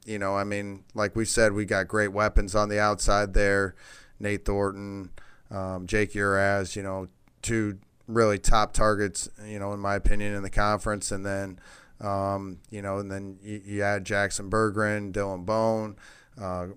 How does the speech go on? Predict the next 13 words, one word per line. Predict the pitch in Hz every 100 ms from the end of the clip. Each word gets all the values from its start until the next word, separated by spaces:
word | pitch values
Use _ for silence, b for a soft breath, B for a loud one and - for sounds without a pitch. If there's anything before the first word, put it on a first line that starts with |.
| _
Brennan | 110 110 104 98
Bishop, | 107 117 - 110 104 101
Nick | 107 98
Obsaint. | 107 117 113 117 110 107 95
You | 101
know, | 98
we | 98
just | 101 101 -
got | 101
a | 95
plethora | - 110 113 - 101 98
of | 95
weapons. | 107 104 98 98 95 -